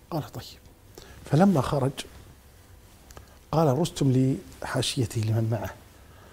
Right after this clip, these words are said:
قال: "أرأيتم عقله وحسن كلامه؟" فقالوا: "لا تغترن به، ألم تنظر إلى ثيابه؟" يقول: "ألم تنظر إلى ثيابه؟"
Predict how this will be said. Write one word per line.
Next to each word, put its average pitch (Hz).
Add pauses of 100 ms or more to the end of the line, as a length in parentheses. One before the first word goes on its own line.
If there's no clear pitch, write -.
(240)
قال: -
"أرأيتم - (400)
عقله 120 (1400)
وحسن 131
كلامه؟" 127 (2000)
فقالوا: 143
"لا 139
تغترن 160
به، 143 (460)
ألم 208
تنظر 185
إلى 151 (880)
ثيابه؟" 139 (1500)
يقول: 127
"ألم 185
تنظر 160
إلى 147
ثيابه؟" 127